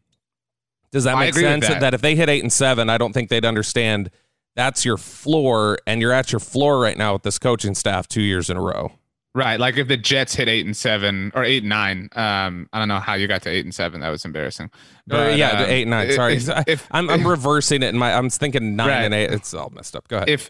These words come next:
Speaker 2: if the Jets hit that mark, that's like a, "Man, what a great season." Or the Lions, right? You know what I mean? Or even the Eagles. You know what I mean? It's like, "Oh wow, we really, you know, this is a building year," whatever.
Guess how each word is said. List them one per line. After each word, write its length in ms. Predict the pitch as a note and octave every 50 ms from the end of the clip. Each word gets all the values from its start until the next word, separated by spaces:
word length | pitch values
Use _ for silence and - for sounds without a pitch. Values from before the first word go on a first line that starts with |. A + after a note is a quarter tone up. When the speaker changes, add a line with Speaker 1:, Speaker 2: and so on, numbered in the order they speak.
| _ - -
Speaker 2:
if 160 | D#3+ C3+ B2+
the 80 | D#3+
Jets 400 | C#3+ A#2+ - C3+ C#3+ D#3 C#3+ -
hit 180 | - D#3+ C3+ -
that 200 | C3 B2 A2+ A2+
mark, 420 | A#2+ A#2+ A2+ G#2+ G#2+ - - -
that's 280 | - D3 C#3+ C#3 - -
like 240 | C#3+ C3 B2 A2 C3
a, 220 | B2+ A2 G#2+ - -
"Man, 380 | B2 C3+ C3 B2 A#2 A2+ G#2+
what 180 | G#2+ B2 C3 B2+
a 40 | A#2
great 280 | G2+ B2+ A2+ G#2+ F2+
season." 380 | - - G#2+ G2 F2 - F2 - -
Or 120 | C3+ C#3+
the 140 | B2+ B2 A2
Lions, 500 | A2 B2 B2+ B2 A2+ G2+ F2+ F2 - A#2
right? 160 | A#2+ A2+ A#2
You 100 | B2 B2
know 100 | B2+ B2+
what 60 | A#2+
I 40 | A#2+
mean? 180 | A#2+ A#2+ A#2 B2+ -
Or 80 | C#3+
even 240 | E3 G3 A3 G#3 G#3
the 120 | F3 C3 C#3+
Eagles. 360 | G#3 A#3+ G#3+ A#3+ - - -
You 100 | - C#3
know 60 | C#3+
what 80 | C#3 C#3
I 20 |
mean? 140 | C3+ C#3 C3+
It's 160 | C3 - -
like, 200 | B2+ A#2 A#2 -
"Oh 200 | D#3+ D#3 D3 C3
wow, 260 | A2+ C3 C3+ B2+ A#2+
we 80 | A#2 A#2+
really, 380 | A2 A#2 C3+ C#3 C3+ C3+ C3+
you 180 | B2+ B2 B2 C3+
know, 160 | C3 A#2+ A2+
this 160 | A2 A#2 -
is 80 | C3+ B2
a 60 | B2
building 400 | A2 - B2+ B2+ A#2+ A2 A2+ A2
year," 120 | G2+ G2 G2+
whatever. 360 | G2 F#2+ G2 F#2+ F#2+ F#2